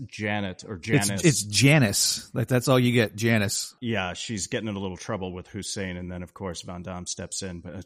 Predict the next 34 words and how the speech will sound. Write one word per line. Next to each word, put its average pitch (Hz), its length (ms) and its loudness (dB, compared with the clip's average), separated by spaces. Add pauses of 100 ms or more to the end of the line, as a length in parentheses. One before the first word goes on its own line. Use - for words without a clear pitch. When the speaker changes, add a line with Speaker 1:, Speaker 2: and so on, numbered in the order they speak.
Speaker 1:
just - 240 -12 (200)
hilarious. 90 540 -10
I'm 95 80 -16
like, 87 120 -18
"His - 180 -8
name 117 200 -14
is 113 120 -14
Hussein? 113 580 -12
Are 101 60 -12
you 95 100 -12
kidding 117 240 -10
me?" 135 100 -6
But 139 220 2
yeah, 131 220 4
we, 127 340 0 (100)
we 135 120 2
love 143 220 6
to 135 40 2
hate 131 260 2
these 110 200 0
guys, 98 400 0
and, 98 200 0
of 95 120 -10
course, 98 340 -2
Dukes 104 480 -4
dispenses 98 800 -6
with 87 180 -12
them 90 260 -8
rather 90 240 -8
quickly, 101 460 -16
which 95 240 -14
I'll 95 80 -10
get 90 280 -10
to. 95 140 -12